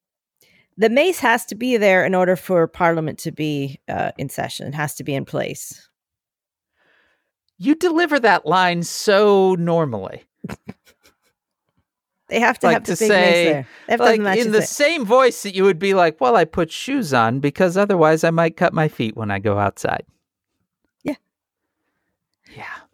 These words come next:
Speaker 1: This was a procedure that took two magic sticks. <laughs>
Speaker 2: It's, I don't,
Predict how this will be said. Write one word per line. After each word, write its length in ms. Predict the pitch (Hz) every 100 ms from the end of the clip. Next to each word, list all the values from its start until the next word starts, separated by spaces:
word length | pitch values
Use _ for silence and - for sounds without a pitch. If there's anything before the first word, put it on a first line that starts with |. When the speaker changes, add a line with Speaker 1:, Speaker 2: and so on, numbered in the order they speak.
| -
Speaker 1:
This 280 | 196 330 -
was 160 | 359 285
a 40 |
procedure 520 | - 247 247 233 226
that 180 | 185 -
took 380 | - 208 - - _ _
two 300 | - 294 277
magic 380 | 240 202 185 -
sticks. 560 | - - - - - _ _ _ _ _ _ _ _ _ _ _
<laughs> 80 | - - - - - - - 831 - _ _ _ _ -
Speaker 2:
It's, 420 | - - - - _ _ _ _ _ _ _ _ _ - - - -
I 100 | -
don't, 280 | 214 247 240